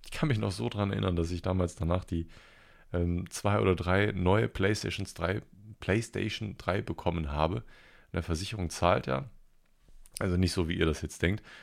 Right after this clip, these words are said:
Man kriegt das Geld natürlich wieder für die Sachen, die man gestohlen bekommen hat. Dann wollte ich mir eine neue PlayStation drei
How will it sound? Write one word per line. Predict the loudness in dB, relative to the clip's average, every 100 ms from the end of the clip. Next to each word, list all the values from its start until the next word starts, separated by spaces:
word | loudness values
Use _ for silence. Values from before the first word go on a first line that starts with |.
| -10
Man | -8
kriegt | -6 -4
das | 0
Geld | 2 2
natürlich | -2 -4 -6 -8 -4
wieder | 2 2
für | 2 -4
die | -4
Sachen, | -2 -2 -2
die | -4
man | -4 -6 -8 -14
gestohlen | -12 -2 0 0
bekommen | -4 -8 -8
hat. | -12 -14 -20 -20 -20 -20 -20 -20 -20 -10
Dann | 0 2 2 -2 2
wollte | 4 4
ich | 0 -6
mir | 0 2 2
eine | 2
neue | 4 2
PlayStation | 2 0 0 -2 -2
drei | -2 -2